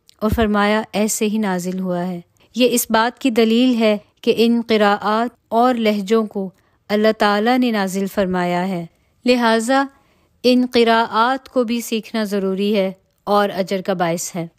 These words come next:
इस कोर्स में आप इन क़िराआत को सीखेंगे जो अल्लाह के नबी सल्लल्लाहु अलैहि वसल्लम ने सिखाई हैं, और आपको कुरान की क़िराआत के मुतल्लिक़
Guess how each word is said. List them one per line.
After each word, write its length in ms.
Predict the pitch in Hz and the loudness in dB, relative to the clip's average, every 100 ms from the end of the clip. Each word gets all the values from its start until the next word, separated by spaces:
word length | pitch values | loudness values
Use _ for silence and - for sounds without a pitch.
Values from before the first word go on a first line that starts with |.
| 226 | -2
इस 160 | 240 | -2
कोर्स 360 | - 262 277 - | 2 2 2 0
में 100 | 262 | -2
आप 360 | 214 214 226 - - - | 2 2 0 -4 -16 -2
इन 240 | 247 254 | 0 0
क़िराआत 680 | 247 226 214 208 202 214 220 | 0 0 0 2 2 0 -2
को 100 | 240 | -6
सीखेंगे 680 | - 220 - 240 226 226 220 _ _ _ 208 | -4 -6 -4 -2 0 0 -2 _ _ _ -8
जो 80 | 196 | -2
अल्लाह 360 | 214 220 240 | 2 2 2
के 140 | 226 214 | 0 0
नबी 300 | 208 214 214 | 0 -2 -2
सल्लल्लाहु 680 | 208 202 202 208 214 208 208 | -2 -2 -2 0 -2 -2 -2
अलैहि 460 | 190 190 202 208 | -2 0 0 0
वसल्लम 460 | 202 - 202 208 214 | -2 -2 0 2 2
ने 140 | 202 | 0
सिखाई 460 | - 208 214 190 196 | -2 -2 0 0 0
हैं, 220 | 180 175 _ _ _ 202 | -2 -4 _ _ _ -2
और 180 | 202 | 0
आपको 500 | 202 214 226 - 233 | 2 2 0 0 0
कुरान 500 | 226 214 202 214 226 | 0 -2 0 0 0
की 180 | 220 233 | -2 -4
क़िराआत 640 | 220 208 202 190 214 226 - | -2 -2 0 0 0 -2 -4
के 120 | 208 | -4
मुतल्लिक़ 540 | 196 202 196 202 208 | -4 -2 -2 -2 -4